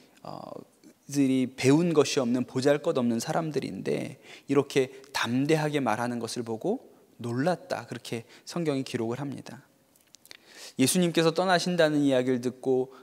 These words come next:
근심하고 두려워했던 이 제자들이 결국은 모진 박해를 이겨내고,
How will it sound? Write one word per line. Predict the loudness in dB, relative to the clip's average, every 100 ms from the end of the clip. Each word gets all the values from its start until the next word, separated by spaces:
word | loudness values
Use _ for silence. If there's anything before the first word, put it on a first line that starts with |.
| -16
근심하고 | 0 2 4 2 0 0 0 0 0
두려워했던 | -2 2 6 8 6 4 -2 -2 -2 -2
이 | -2 -2 0
제자들이 | 2 2 4 4 6 2 -2 -2 -2 -2 -6 -12 _ _ _ _ _ -12
결국은 | 0 2 4 2 2 2 0 -4 -20 -16
모진 | -4 2 4 4 2
박해를 | 0 -4 2 4 6 4 2 0 -14 -10
이겨내고, | -6 2 4 4 2 -2 -2 -2 -2 -6